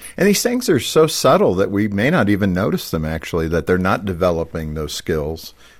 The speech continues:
those normal human behaviors that, you know, they should.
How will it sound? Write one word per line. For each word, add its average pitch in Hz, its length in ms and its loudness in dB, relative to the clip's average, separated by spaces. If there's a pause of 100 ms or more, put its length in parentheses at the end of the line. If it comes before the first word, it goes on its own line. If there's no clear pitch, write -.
those 90 220 -2
normal 92 400 -2
human 95 400 -2
behaviors 80 720 -2
that, 78 260 -4 (800)
you - 80 -6
know, - 160 -6
they 80 140 -2
should. - 420 -2